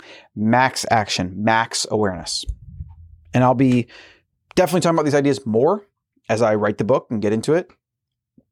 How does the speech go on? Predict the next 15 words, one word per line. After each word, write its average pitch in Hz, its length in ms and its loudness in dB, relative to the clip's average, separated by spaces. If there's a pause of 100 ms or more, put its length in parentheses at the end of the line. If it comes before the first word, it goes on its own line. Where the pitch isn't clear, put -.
(220)
Really 180 160 4
excited 156 240 2
for 147 80 0
that. 147 220 2
You 147 60 -4
can 139 200 2
get 143 200 0
the 143 80 0
updates, 147 540 0 (840)
uh, 90 280 -6 (100)
the 135 200 2
better 139 180 2
human 123 260 0
dot 113 180 -2
co, 160 280 0